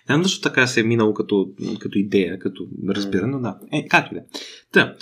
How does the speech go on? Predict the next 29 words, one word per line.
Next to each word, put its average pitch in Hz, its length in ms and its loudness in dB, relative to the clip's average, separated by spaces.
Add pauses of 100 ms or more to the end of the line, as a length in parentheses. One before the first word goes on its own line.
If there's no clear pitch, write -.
(140)
чудовището, 151 420 4
доколкото 151 440 0
помня 120 340 0
книгата, 135 580 0
р-, 113 200 0
се - 160 -4
научава 117 440 2
на 151 80 6
английски, 123 640 2
така - 180 -6
да 90 80 -2
се - 120 -14
каже, 151 340 2
за 127 120 2
около 123 220 0
два-три 143 280 -2
месеца, 120 440 0
слушайки 139 460 -2
чужди 113 260 0
хора. 82 360 -4
Което, 143 220 4
разбира 117 320 2
се, 143 280 0
това 131 200 -2
не 127 120 0
го 123 140 2
може 120 220 0
никой 120 240 -2
бебе. 95 260 -2